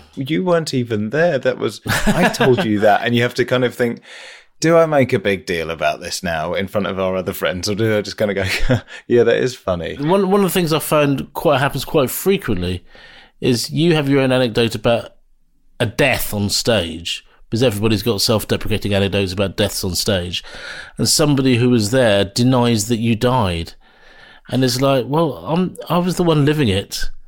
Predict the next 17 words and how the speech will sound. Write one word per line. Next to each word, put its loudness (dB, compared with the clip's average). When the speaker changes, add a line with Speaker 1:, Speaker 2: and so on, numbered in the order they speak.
Speaker 1:
<laughs> -18
Speaker 2:
Just 0
because, 2
Speaker 1:
Yeah. -2
Speaker 2:
just -2
because 2
you 4
might 2
have 0
been 4
laughing 0
at -2
the 0
scenario, 2
either 4
through -2
Schadenfreude 2